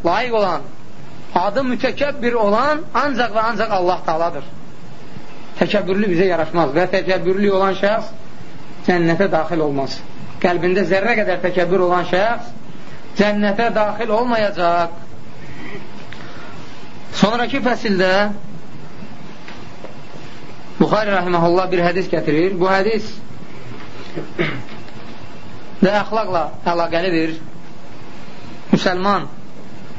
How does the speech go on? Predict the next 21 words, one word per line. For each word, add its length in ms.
öz 240
evində 460
özünü 260
necə 200
aparmalıdır? 520
Peyğəmbər 400
sallallahu 200
əleyhi 80
və 60
səlləm 320
evində 400
evin 300
işlərini 480
özü 160
görərdi. 400
İmkan 380
olanda 260
sahabələr 520
ona 120
kömək 300
edərdi. 340